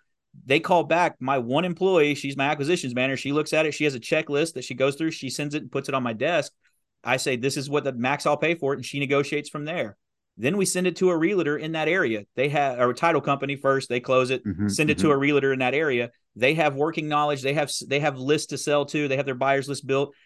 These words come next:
Speaker 1: They know the property better than I would ever know. I'm in Texas. They could be in Oklahoma, Louisiana, Arkansas.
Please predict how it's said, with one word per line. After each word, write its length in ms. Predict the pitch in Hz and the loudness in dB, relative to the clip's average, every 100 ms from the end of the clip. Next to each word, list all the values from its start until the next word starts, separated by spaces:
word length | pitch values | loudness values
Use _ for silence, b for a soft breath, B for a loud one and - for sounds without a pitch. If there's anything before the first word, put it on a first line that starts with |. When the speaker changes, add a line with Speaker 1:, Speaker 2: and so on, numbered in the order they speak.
| b - | b -4
Speaker 1:
They 240 | 117 185 | 2 4
know 240 | 175 175 | 6 4
the 80 | 165 | 4
property 580 | 147 156 151 160 147 135 | 0 0 0 -2 -4 -4
better 360 | 117 139 170 151 | -2 0 2 0
than 240 | 139 120 | -4 -4
I 160 | 127 233 | -2 0
would 140 | 151 | 2
ever 180 | 127 120 | 2 2
know. 180 | 120 160 | 2 2
I'm 120 | 175 | 0
in 80 | 170 | -2
Texas. 420 | 190 196 156 165 | -2 -2 -4 -4
They 140 | 135 | -2
could 100 | 156 | -2
be 100 | 151 | -2
in 80 | 143 | -4
Oklahoma, 520 | 139 160 143 165 170 | -4 -4 -2 -2 0
Louisiana, 540 | 151 147 139 156 165 143 | 0 0 -2 -2 -2 0
Arkansas. 560 | 156 175 143 139 131 | 0 0 -2 0 0